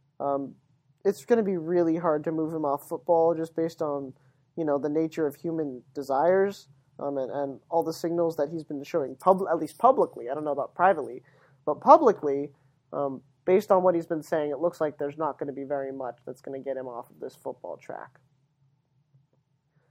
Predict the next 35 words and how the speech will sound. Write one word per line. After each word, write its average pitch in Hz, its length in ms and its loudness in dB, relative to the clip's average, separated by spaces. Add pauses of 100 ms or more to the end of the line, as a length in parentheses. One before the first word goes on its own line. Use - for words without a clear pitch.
(400)
Thanks 320 180 12
so 370 40 4
much 349 140 8
for 349 80 6
listening 339 320 4
to 285 80 2
The 262 80 8
Wong 226 400 8
Takes. 160 880 0 (600)
Don't 254 140 4
forget 240 200 4
to 190 80 -6
send 170 220 2
questions 170 340 0
and 151 100 -10
voicemails. 165 520 2 (180)
Website, 190 580 4
bit 175 140 -2
dot 180 80 4
L 160 60 4
Y 165 80 -2
slash 160 280 -2
The 160 80 -8
Wong 156 160 -2
Takes, 156 280 -4
patreon 151 340 -4
dot 139 140 -10
com 147 160 -6
slash 147 200 -6
The 143 60 -10
Wong 143 160 -6
Takes, 139 200 -10
The - 40 -10
Wong 143 140 -10
Takes, 143 180 -12